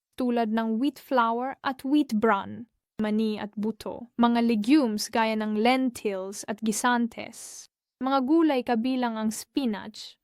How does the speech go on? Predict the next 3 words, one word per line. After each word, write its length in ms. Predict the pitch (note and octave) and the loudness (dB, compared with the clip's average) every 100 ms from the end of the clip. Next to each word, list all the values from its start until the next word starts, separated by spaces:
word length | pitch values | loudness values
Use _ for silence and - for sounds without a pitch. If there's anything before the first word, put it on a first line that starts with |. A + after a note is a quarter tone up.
| _ _ _ _ | _ _ _ _
cauliflower 960 | B3+ B3 A#3+ G#3+ B3+ B3 A#3 A3 G#3+ - | 0 2 0 -2 0 2 0 -2 -6 -4
at 240 | A#3+ A3 - B3+ | -4 -4 0 2
avocado, 880 | A3 A3 - C4+ A#3+ G#3 F#3+ - | 2 0 -2 -2 0 -4 -10 -14